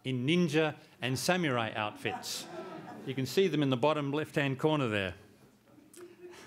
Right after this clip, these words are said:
The media had a field day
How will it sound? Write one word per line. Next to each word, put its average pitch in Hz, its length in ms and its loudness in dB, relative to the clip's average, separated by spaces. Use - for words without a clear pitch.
The 143 80 2
media 190 400 4
had 143 140 2
a 135 40 4
field 240 400 0
day 101 360 -2